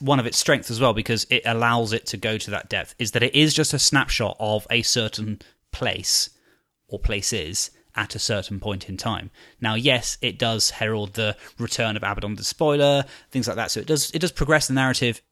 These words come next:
in that it, it adds these kind of significant events that will impact the galaxy overall, but the Vigilus story is kind of, is focused on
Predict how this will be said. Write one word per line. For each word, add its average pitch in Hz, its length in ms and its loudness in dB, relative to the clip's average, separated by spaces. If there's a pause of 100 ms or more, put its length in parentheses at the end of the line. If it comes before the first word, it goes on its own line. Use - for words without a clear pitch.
in 127 160 2
that 117 140 4
it, - 240 2 (280)
it 127 80 0
adds 120 300 0
these 110 280 -2
kind 104 180 -6
of 98 140 -8 (320)
significant 117 760 -4 (960)
events 110 440 0
that - 240 -4
will 135 340 6
impact 104 420 -6
the 107 60 -8
galaxy 101 340 -4
overall, 101 460 -8 (300)
but 120 140 -2
the 123 80 0
Vigilus 123 560 -2
story 110 880 0 (400)
is 127 140 -4
kind 117 200 -4
of, 117 240 -10
is 131 140 -10
focused 135 500 0
on 110 380 -6